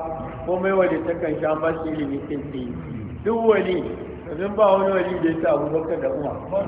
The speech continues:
Kullum na kan tuna mana wannan yan uwa don su dawo da hankalinmu.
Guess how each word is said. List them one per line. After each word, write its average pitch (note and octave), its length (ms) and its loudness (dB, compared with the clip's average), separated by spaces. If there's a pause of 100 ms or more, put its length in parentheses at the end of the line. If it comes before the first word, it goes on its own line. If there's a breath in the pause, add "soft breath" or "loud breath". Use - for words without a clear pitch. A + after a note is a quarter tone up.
(200)
Kullum G3+ 300 0
na G#3 120 4
kan F#3+ 220 0
tuna F#3+ 280 2
mana F3 220 4
wannan D#3+ 320 2
yan E3 180 2
uwa E3 180 6
don E3+ 200 2
su E3 120 -4
dawo E3 300 6
da E3 140 0
hankalinmu. D#3 720 -2